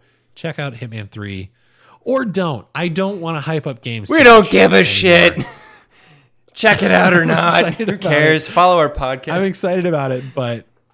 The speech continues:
Speaker 1: yeah, don't, don't pre-order it, but maybe just, you know, check out some reviews or
Speaker 2: Josh, I
Speaker 1: something when it comes out. I'm like, I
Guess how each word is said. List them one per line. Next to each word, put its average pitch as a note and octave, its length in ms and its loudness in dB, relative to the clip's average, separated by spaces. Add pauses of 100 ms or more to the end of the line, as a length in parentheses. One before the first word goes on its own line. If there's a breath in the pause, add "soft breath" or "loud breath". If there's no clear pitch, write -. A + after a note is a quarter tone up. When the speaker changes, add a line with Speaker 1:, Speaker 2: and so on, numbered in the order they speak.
(160)
Speaker 1:
yeah, D3 260 -6
don't, E3 480 -4
don't F3 240 -6
pre-order B2+ 500 -6
it, F#2 180 -16
but G#2 200 -10
maybe A#2+ 300 -8
just, A2+ 440 -10 (300)
you E3 160 -14
know, D#3 240 -10 (460)
check E3 180 -8
out D#3 140 -10
some D#3+ 120 -8
reviews C3 280 -6
or G#2 40 -10
Speaker 2:
Josh, G2+ 120 -12
I G#2 40 -12
Speaker 1:
something F#2 140 -14
when F2+ 120 -16
it E2+ 60 -20
comes F2+ 220 -16
out. E2 240 -12
I'm D3 200 -8
like, D3 240 -8
I C#3 180 -12